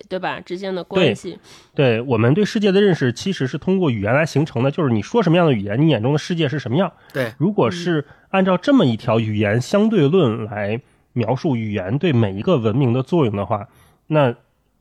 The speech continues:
Speaker 2: 接下来是不是就能看出不同文明形态下面大家那个底层逻辑不一样？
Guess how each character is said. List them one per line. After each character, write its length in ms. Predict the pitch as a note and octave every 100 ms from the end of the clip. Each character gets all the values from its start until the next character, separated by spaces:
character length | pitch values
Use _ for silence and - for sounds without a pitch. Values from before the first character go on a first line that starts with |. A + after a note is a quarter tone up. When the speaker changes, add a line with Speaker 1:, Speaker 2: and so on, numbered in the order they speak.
| - -
Speaker 2:
接 120 | E3+
下 140 | D#3
来 180 | A#2 A#2
是 140 | -
不 80 | C3+
是 100 | C3
就 200 | C3 C3
能 240 | G#2 G#2+ B2+
看 240 | - D3+
出 140 | A#2 D3+
不 140 | G3
同 200 | - B2
文 140 | D3 D3
明 160 | D3+
形 220 | D3+ A#2+
态 240 | C3 F3 A#2+
下 160 | D3+
面 200 | B2 A2+
大 140 | A2 C3
家 80 | D3
那 100 | D3+
个 80 |
底 200 | B2+ A#2+
层 160 | G2+ D3
逻 120 | B2+
辑 120 | D3
不 120 | F#3 E3
一 80 |
样？ 160 | D3+